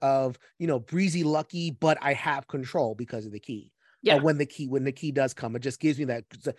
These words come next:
Speaker 1: the, like, it hits that Goldilocks sweet spot for me.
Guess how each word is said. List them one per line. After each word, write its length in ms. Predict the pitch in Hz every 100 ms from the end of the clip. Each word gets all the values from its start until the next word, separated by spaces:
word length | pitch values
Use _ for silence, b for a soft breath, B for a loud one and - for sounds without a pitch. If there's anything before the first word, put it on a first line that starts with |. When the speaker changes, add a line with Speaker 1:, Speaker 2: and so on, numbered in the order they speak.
| b b
Speaker 1:
the, 300 | 127 127 190 156
like, 200 | 143 - _
it 140 | 165 151
hits 300 | 123 190 -
that 200 | 139 127
Goldilocks 500 | 143 135 127 110 -
sweet 180 | 143 117
spot 240 | 113 -
for 80 | -
me. 200 | 120 -